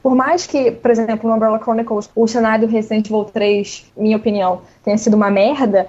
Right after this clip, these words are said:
e que eles tenham tirado o Barry de, da parte do Resident Evil um, que eu também não achei legal, a gente não viu Dark Side Chronicles ainda pra dizer, Ah, eu tenho certeza que Dark Side Chronicles vai ferrar toda a cronologia, porque não sei o que, não sei o que, não sei o que lá. E vem N motivos sem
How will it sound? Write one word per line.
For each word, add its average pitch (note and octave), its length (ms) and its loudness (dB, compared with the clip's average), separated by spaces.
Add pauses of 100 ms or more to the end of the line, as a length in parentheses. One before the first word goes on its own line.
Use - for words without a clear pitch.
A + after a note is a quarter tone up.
(120)
e G#3+ 80 -2
que G#3+ 140 0
eles A3 180 0
tenham A#3 180 0
tirado A#3 420 2
o A#3 40 2
Barry G#3+ 420 0
de, G3+ 320 -2
da - 240 -4
parte G#3+ 320 -6
do G3+ 220 -4
Resident G#3+ 400 -2
Evil G#3+ 180 2
um, A3+ 200 0
que A#3 80 -4
eu G#3 40 -2
também G#3 360 -2
não A3 180 -2
achei A#3 240 -4
legal, G#3 440 -2 (120)
a A#3+ 60 0
gente C4+ 200 0
não C#4 140 4
viu C4 260 2
Dark A#3 220 0
Side G#3+ 260 -4
Chronicles G#3+ 440 -2
ainda G#3+ 240 0
pra G#3+ 180 0
dizer, G#3 380 -2 (120)
Ah, C#4+ 300 0
eu C4+ 60 2
tenho C4 180 0
certeza D4 560 0
que B3 80 0
Dark A3+ 180 -4
Side G#3+ 240 -6
Chronicles B3+ 380 -2
vai B3 140 -4
ferrar C#4+ 520 -4
toda D4 220 0
a F4 40 -4
cronologia, C4+ 840 0
porque A#3 380 0
não C#4 80 -2
sei C4+ 140 0
o C4 40 -2
que, C#4 60 -4
não C4+ 80 -2
sei C4+ 80 0
o C4+ 40 -4
que, C4+ 60 -4
não C4 60 -4
sei C#4 120 -4
o - 20 -2
que D4 60 -2
lá. G3+ 200 0
E G#3 40 0
vem A3 220 -2
N A3+ 120 -2
motivos B3 720 -4
sem A#3 800 0